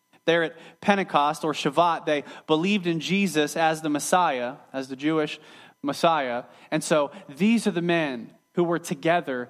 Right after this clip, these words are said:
and had everything in common. What I want you to see from that is that they're able to have everything in common because they share the same culture.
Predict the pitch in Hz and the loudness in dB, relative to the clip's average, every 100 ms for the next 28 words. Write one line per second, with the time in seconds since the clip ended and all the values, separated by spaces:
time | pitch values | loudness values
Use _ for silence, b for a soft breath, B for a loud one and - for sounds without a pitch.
0 | B B 143 160 143 160 170 175 170 165 | B B 0 0 0 -2 0 -2 -2 -2
1 | 151 135 127 151 135 117 110 - _ _ | -2 -6 -4 -2 -2 -4 -14 -20 _ _
2 | _ _ _ _ _ _ _ _ _ _ | _ _ _ _ _ _ _ _ _ _
3 | b - 170 185 214 202 180 214 196 175 | b 2 2 2 0 -2 0 0 0 2
4 | 160 156 - B - 156 180 170 180 160 | 2 0 -4 B -2 2 2 2 -2 0
5 | 170 190 208 202 202 - - _ _ _ | 0 2 2 2 -2 -12 -20 _ _ _
6 | - - 170 180 175 170 175 170 180 151 | -12 -2 2 2 2 -2 -2 -2 -2 -2
7 | 139 151 160 180 180 180 B B B - | -2 0 0 0 -4 -6 B B B -10
8 | - - 185 175 147 139 135 - B - | -10 0 2 2 2 -2 -6 -12 B -4
9 | 143 131 - - 180 185 175 147 131 135 | -4 -4 -4 -2 0 2 0 0 -4 -8
10 | _ _ _ _ _ _ _ 135 - 180 | _ _ _ _ _ _ _ -8 -4 0
11 | 170 156 - 156 147 - - | 0 -2 -2 -2 -2 -10 -14